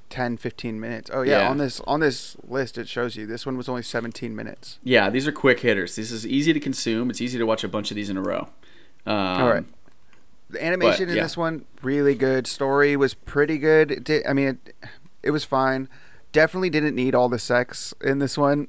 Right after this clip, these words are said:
Speaker 1: I, like, uh, there, that's gonna be my comment for a lot of these, I think. <laughs> Um, but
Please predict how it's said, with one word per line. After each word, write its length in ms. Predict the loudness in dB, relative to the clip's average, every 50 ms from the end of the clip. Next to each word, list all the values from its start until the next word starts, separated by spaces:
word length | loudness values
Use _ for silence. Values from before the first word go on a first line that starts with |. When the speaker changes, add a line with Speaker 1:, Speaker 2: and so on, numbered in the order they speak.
| -4 -2
Speaker 1:
I, 200 | -2 0 0 -2 -2
like, 300 | -2 -2 -2 -2 -6 -6 -4
uh, 100 | -4 -4 -4 -6
there, 220 | -2 0 0 0
that's 280 | 2 2 2 2 2 2
gonna 160 | -2 -4 -2
be 140 | -2 -2 -2
my 200 | -2 -4 -6 -6
comment 440 | -6 -6 -4 -4 -4 -4 -6 -8 -10
for 160 | -8 -6 -4
a 60 | -4
lot 300 | -4 -6 -6 -6 -6 -6
of 80 | -6 -4
these, 240 | -4 -4 -4 -4 -4
I 80 | -6 -4
think. 480 | -2 -2 -2 -2 -4 -6 -10 -12 -12 -10
<laughs> 220 | -8 -8 -4 0 0
Um, 320 | 0 2 2 0 -4 -6 -10 -16 -18 -18 -18 -18 -18 -18 -18 -18 -18 -18 -18 -8 0
but 420 | 2 2 4 4 2 2 0 -4